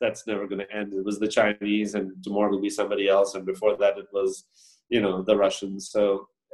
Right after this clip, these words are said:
you know, there's always gonna be different guys knocking on the door looking to invest money. But I was more interested in invest-, investing not in the conventional sort of film space, but more in the intersection of media and technology. So, you know, we did deals where we invested in companies like IMAX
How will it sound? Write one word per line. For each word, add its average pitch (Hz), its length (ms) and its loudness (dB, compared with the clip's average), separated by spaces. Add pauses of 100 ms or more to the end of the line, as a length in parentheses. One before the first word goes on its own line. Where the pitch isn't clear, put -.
(160)
you 139 100 0
know, 107 120 2
there's 107 180 2
always 113 260 2
gonna 107 140 -2
be 98 120 -4
different 101 380 -2
guys 98 280 2
knocking 95 340 -4
on 92 160 -4
the 92 60 -6
door 95 480 0
looking 95 220 -20
to 95 120 -4
invest 95 360 -4
money. 95 300 -6 (460)
But 165 100 8
I 208 100 8
was 247 360 0
more 160 220 -2
interested 147 460 -8
in 127 100 -4 (160)
invest-, 123 320 -2
investing 123 440 -4
not 123 180 -4
in 113 60 -12
the 107 80 -10
conventional 110 520 -8
sort 101 200 -8
of - 120 -10
film 131 240 2
space, 101 480 -4
but 113 160 -4
more 123 220 2
in 107 160 -6
the 110 180 -6
intersection 110 600 -8
of 98 220 -14
media 104 320 -6
and 98 80 -8
technology. 107 640 -4 (460)
So, 120 480 4
you 143 100 -2
know, 117 120 2
we 120 180 0
did 120 160 0
deals 117 300 -2
where 110 120 0
we 104 140 -2
invested 107 380 -2
in 104 80 -12
companies 104 400 -8
like 98 120 -2 (140)
IMAX 107 540 -4